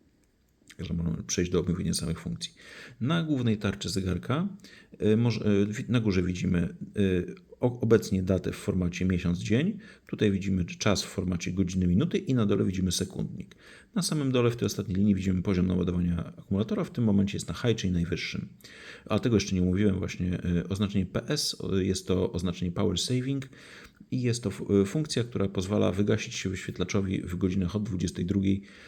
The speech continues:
y, do szóstej rano, gdy zegarek nie jest ruszany oraz gdy nie są z-, naciskane ani żadne przyciski i zegarek znajduje się w, y, w względnych ciemnościach. Także wtedy dla oszczędzenia akumulatora wygasza wyświetlacz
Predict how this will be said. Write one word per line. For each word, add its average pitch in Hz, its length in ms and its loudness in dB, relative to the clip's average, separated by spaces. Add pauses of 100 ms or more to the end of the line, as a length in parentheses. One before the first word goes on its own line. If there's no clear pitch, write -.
(280)
y, 87 120 4
do 95 180 4
szóstej 98 320 -2
rano, 98 260 2
gdy 92 400 2
zegarek 90 420 0
nie 123 80 2
jest 131 180 0
ruszany 120 480 -2
oraz 101 280 0
gdy 92 200 -2
nie 95 120 2
są 92 140 -2
z-, - 260 -10
naciskane 92 560 -2
ani 90 260 0
żadne 87 260 2
przyciski 156 440 -6 (480)
i 165 160 2
zegarek 92 380 0
znajduje 87 300 0
się 87 140 -6
w, - 160 -8
y, 85 200 2
w 87 180 -4
względnych 95 400 0
ciemnościach. - 560 -4
Także 82 240 -10
wtedy - 380 -6
dla 107 220 0
oszczędzenia 87 540 2
akumulatora 135 600 -4
wygasza 104 380 0
wyświetlacz 156 440 -4